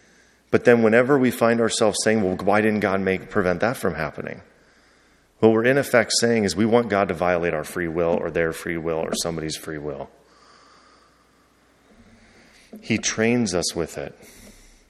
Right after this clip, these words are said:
God's punishment is not to throw lightning bolts at us. His punishment is to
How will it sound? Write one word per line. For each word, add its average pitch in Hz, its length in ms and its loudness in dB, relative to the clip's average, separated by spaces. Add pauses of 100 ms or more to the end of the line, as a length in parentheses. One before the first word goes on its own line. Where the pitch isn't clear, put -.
(1300)
God's 107 360 2
punishment 120 680 0
is 85 140 -4
not 98 220 2
to 92 80 -6
throw 101 240 2
lightning 90 420 0
bolts 104 300 0
at 110 160 0
us. - 420 -6 (540)
His 104 160 -2
punishment 110 680 -2
is 98 200 -4
to 92 80 -6